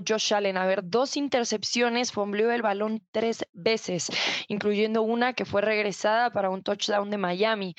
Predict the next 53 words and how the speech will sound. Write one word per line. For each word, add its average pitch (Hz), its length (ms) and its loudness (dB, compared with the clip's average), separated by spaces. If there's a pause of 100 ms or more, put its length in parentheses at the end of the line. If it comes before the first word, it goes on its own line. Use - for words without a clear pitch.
(400)
Eh, 214 280 0 (100)
habíamos 247 420 2
hablado 214 360 2
de 214 100 0
un 214 100 -4
Josh 208 280 0
Allen 208 320 0
que 202 100 -2
estaba 226 320 2
en 269 60 2
la 220 100 0
conversación 190 540 -2
de 208 80 0
jugador 190 420 0
más 196 180 -2
valioso, 196 540 0 (260)
que - 80 -2
ha 214 60 4
bajado 233 460 2
drásticamente 226 840 0
por 202 220 -2
momentos 208 460 -2
su 214 200 -2
nivel, 208 460 0 (340)
pero 226 300 0
más 247 320 0
que 285 140 0
eso 294 180 0
es 302 100 -2
como 269 320 0 (240)
preocupante 247 880 0
verlo 262 460 2
hacer 226 320 0
esto 240 420 -2
en 277 220 2
la 277 160 0
postemporada, 185 680 -2
porque 208 340 -2
hubo 277 220 0
un 311 80 -4
momento 262 580 0
por 208 160 0
ahí 214 220 2
de 262 80 4
la 233 140 2
mitad 226 320 2
de 339 60 4
la 302 120 4
temporada 240 540 2
donde 233 260 0
tuvo 254 300 0
malas 247 520 0
semanas, 233 580 0